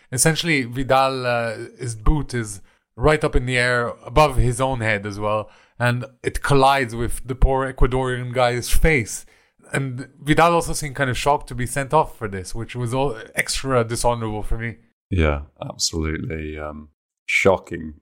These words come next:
Speaker 2: shocking display to the point that the still image is quite humorous, but obviously a very dangerous thing to be doing. Kenny, your dishonourable is, uh, somewhat less serious.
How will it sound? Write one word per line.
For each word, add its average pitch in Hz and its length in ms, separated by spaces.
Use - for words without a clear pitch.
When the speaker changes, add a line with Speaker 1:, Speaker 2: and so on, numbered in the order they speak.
Speaker 2:
shocking - 500
display - 440
to - 100
the - 80
point - 360
that 50 160
the - 80
still 87 300
image - 260
is - 140
quite 50 440
humorous, - 720
but - 180
obviously - 640
a - 40
very 82 200
dangerous 87 540
thing 78 200
to - 180
be - 140
doing. - 360
Kenny, 80 440
your 82 260
dishonourable 82 720
is, 82 220
uh, 82 160
somewhat - 380
less - 180
serious. - 520